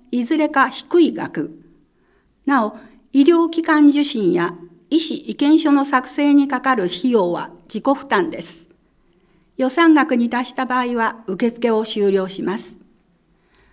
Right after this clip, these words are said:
公益財団法人テクノエイド協会が認定した補聴器技能者が在籍する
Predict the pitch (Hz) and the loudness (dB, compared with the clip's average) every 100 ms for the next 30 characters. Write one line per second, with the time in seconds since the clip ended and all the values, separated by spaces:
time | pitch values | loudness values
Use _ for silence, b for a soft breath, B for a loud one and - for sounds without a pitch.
0 | _ - 320 330 330 320 277 247 269 311 | _ -2 2 4 2 0 -2 0 0 2
1 | 302 294 294 220 185 160 320 B B - | 2 0 -2 -2 2 2 2 B B -6
2 | 262 269 330 320 320 320 302 302 285 240 | -2 6 8 8 4 0 -2 -2 -2 -2
3 | 208 180 180 160 196 226 254 226 233 - | -2 0 0 0 0 -2 -2 -4 -6 -8
4 | 214 b b b b _ 254 311 339 330 | -8 b b b b _ -2 2 0 0
5 | 302 - 277 320 294 - 185 165 170 165 | -2 2 6 6 6 0 0 0 -2 -4
6 | 208 247 254 233 233 208 202 | -4 -4 -4 -8 -8 -6 -6